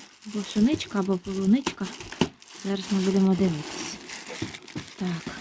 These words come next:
угу. Так, так, так. Дивіться. Дуже незручно одною рукою, чесно кажучи.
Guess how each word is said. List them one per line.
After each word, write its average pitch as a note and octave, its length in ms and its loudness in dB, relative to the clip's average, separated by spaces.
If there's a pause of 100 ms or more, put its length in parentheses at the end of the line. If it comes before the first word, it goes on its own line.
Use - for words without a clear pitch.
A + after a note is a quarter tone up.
угу. G3 340 6 (1400)
Так, G3+ 140 -2 (120)
так, G#3+ 120 2
так. - 440 -8 (580)
Дивіться. F#3 400 -2 (520)
Дуже F#3+ 220 -2
незручно F#3 500 -2
одною F3 300 0
рукою, E4+ 380 0 (1080)
чесно B3 360 -4
кажучи. A#3 420 0